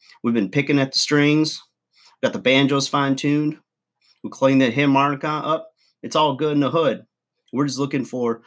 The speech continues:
well, we had a little fallback. We had a little problem with the bass player, and, uh, he was, uh,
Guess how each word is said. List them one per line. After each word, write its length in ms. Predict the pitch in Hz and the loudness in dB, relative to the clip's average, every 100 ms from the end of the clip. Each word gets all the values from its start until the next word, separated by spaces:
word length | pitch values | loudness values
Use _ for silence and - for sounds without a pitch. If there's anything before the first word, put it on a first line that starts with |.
| _ - | _ -2
well, 180 | 170 | 0
we 80 | 165 | 2
had 100 | 185 | 2
a 40 | 151 | 2
little 280 | 175 202 | 4 4
fallback. 560 | 139 - 123 87 90 82 - | 2 0 2 2 -4 -8 -4
We 80 | |
had 80 | 123 | -2
a 40 | 113 | 0
little 360 | 127 151 165 | 4 4 4
problem 280 | - 156 139 | 4 2 4
with 100 | 127 | 0
the 60 | 110 | 0
bass 340 | 127 127 131 | 0 2 0
player, 540 | - 143 143 147 147 _ _ _ _ _ | -2 0 0 0 -4 _ _ _ _ _
and, 260 | 110 107 110 | -6 -4 0
uh, 340 | 110 101 98 - _ _ _ _ | 0 0 0 -6 _ _ _ _
he 160 | _ 139 | _ 0
was, 240 | 143 127 123 | 2 0 2
uh, 300 | 120 101 | 2 2